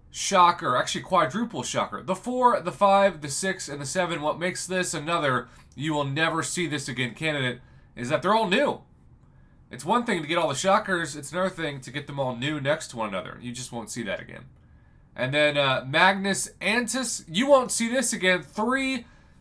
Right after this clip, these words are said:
uh, Greater Guardians crystals, uh, or seven-star gifted Guardians crystals. I still haven't really memorized that title well. Uh, three Moon Dragons.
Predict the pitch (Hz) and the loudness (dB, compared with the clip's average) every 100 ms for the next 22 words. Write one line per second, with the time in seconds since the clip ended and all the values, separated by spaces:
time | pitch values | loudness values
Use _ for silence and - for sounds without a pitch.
0 | - - 165 160 151 - - 139 185 240 | -20 -4 4 6 6 2 -14 -2 2 4
1 | 233 226 226 - 147 180 202 220 214 202 | 4 4 2 -6 0 6 6 6 0 -2
2 | 185 - - 196 202 - 180 170 147 - | -4 -10 -6 -4 -4 -4 -4 -6 -8 -14
3 | - - - - - - 135 135 120 127 | -18 -20 -20 -20 -20 -8 0 2 2 0
4 | - 233 262 240 160 - 139 123 110 110 | 0 4 4 2 -2 2 6 6 6 0
5 | 131 - - 123 226 262 175 123 107 113 | -6 -20 -16 -4 -2 0 -2 -2 2 4
6 | 110 104 95 - 107 - 104 131 - 165 | 4 -2 -8 -10 -12 -10 -10 -10 -8 -8
7 | 127 - 107 98 104 101 98 95 - - | -8 -12 -14 -12 -8 -6 -6 -10 -16 -14
8 | 101 95 92 92 - - - - - 139 | -12 -10 -8 -8 -10 -20 -20 -12 2 6
9 | 139 131 - - - - - 196 220 254 | 6 4 -2 -12 -20 -14 -4 0 2 0
10 | 247 226 - - 156 196 196 147 127 98 | -2 -4 -6 -10 0 0 2 2 2 2
11 | 92 65 - | -6 -12 -20